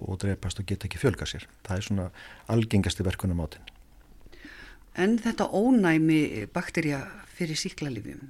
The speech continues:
Speaker 2: hver-, hvernig gerist það? Hva-, hvað gerist?
Speaker 1: Bakteríur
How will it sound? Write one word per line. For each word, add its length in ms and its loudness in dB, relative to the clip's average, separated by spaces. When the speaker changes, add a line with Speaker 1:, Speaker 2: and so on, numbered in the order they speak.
Speaker 2:
hver-, 240 -2
hvernig 540 0
gerist 400 0
það? 240 -6
Hva-, 180 -8
hvað 220 -4
gerist? 500 -12
Speaker 1:
Bakteríur 500 4